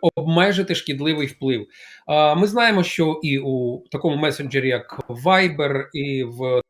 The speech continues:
Telegram, е, є представництва українських організацій, які спростовують фейки,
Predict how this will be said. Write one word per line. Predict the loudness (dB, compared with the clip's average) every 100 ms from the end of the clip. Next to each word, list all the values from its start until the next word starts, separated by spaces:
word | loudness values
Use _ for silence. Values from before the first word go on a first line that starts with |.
| -10
Telegram, | -6 -2 0 2 2 0
е, | -6 -20 -20 -4 2 4 4 2 2 -2 -2
є | -2 4 4
представництва | 4 0 -2 0 0 4 4 4 2 -4 0 2 0 -2
українських | -6 0 2 2 -2 -6 -12 -10
організацій, | -10 -8 -6 -4 -2 -4 -4 -4
які | -4 -6 -6 -2 0 -2
спростовують | -2 -2 -2 2 2 2 0
фейки, | 0 -2 -2 -6 -14